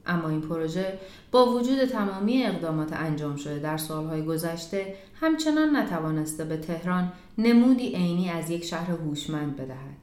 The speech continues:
یکی از دلایل اصلی می‌تواند نبود یک ساختار و سیستم منسجم برای اجرای این پروژه در شهرداری تهران باشد.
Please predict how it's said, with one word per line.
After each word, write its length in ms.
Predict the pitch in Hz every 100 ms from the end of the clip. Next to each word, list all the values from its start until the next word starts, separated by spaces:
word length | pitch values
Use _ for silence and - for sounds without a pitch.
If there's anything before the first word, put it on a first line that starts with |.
| - - - -
یکی 220 | 170 180
از 200 | 165 160
دلایل 400 | 160 160 160 165
اصلی 680 | 160 165 - - 208 226
می‌تواند 600 | 220 214 208 202 208 202 185
نبود 320 | 180 208 233
یک 220 | 226 214
ساختار 560 | - 160 156 175 160 160
و 80 | 202
سیستم 460 | 208 226 240 254
منسجم 720 | 247 196 165 160 156 156 147 147
برای 360 | 180 180 196 196
اجرای 420 | 165 165 185 226
این 200 | 226 190
پروژه 420 | 175 165 160 160
در 160 | 156 156
شهرداری 680 | 156 156 147 - 151 156 160
تهران 460 | 156 147 143 139
باشد. 320 | 131 - -